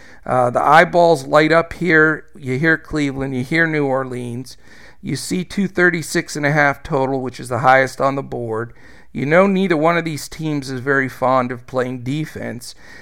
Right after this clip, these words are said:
Here's the issue. New, the Pelicans are a twelve and a half point favorite.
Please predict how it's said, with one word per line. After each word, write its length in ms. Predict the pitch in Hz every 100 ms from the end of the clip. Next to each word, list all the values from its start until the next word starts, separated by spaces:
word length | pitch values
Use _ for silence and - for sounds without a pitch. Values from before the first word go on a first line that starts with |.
| -
Here's 240 | - 285 269
the 260 | 226 - -
issue. 460 | 185 165 - - -
New, 300 | 135 170 -
the 140 | 135
Pelicans 580 | 131 - 233 285 330 220
are 80 | 156
a 40 |
twelve 400 | 131 - 180 214
and 100 | 233
a 60 | 202
half 340 | 196 175 -
point 320 | - 165 151 -
favorite. 720 | - - 160 180 127 107